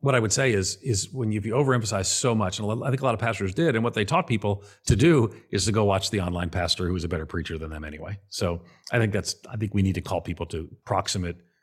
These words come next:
physical c-, community. And what I say right now, my seminar on post-covid missiology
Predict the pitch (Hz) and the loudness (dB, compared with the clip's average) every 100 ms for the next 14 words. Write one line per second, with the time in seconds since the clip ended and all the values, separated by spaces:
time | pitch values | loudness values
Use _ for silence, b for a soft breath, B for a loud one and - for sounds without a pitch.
0 | _ - 95 92 80 - - 95 87 87 | _ -2 0 0 -4 -8 -4 -2 0 -2
1 | - 107 110 156 202 139 110 95 110 98 | -2 0 2 2 2 4 2 2 2 2
2 | 110 135 113 101 87 - 113 110 - 110 | 2 2 2 2 0 0 2 2 0 0
3 | 104 104 90 98 107 92 101 107 120 | 2 2 0 0 2 2 2 0 -4